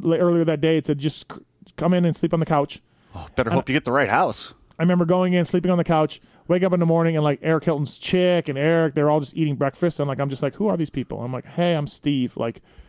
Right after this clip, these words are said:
Speaker 1: just so randomly, right? You think, you look back at that and you're just like, "What?"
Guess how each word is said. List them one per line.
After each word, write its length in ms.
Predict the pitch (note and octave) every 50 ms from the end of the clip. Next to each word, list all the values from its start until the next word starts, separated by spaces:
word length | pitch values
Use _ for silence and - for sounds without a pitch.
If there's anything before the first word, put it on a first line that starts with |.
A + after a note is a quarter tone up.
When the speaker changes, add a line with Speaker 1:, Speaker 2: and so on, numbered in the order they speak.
| _ _ _ -
Speaker 1:
just 160 | - F#3 -
so 160 | - F3+ D#3+
randomly, 520 | C3 A2+ A#2+ A#2 A#2 A#2+ A#2+ B2 A#2+ A#2 A#2
right? 160 | B2 C3 C3
You 100 | C#3+ D3
think, 180 | - - D#3+ -
you 200 | F3+ F3 E3+ E3
look 100 | D#3+ C3+
back 180 | C#3+ B2 B2 C3+
at 80 | C3
that 120 | C3 B2 A2+
and 80 | B2 C3
you're 80 | B2+
just 140 | B2 - -
like, 120 | A#2 A2 - _ -
"What?" 380 | - C#3+ D#3+ G#3 A#3+ - -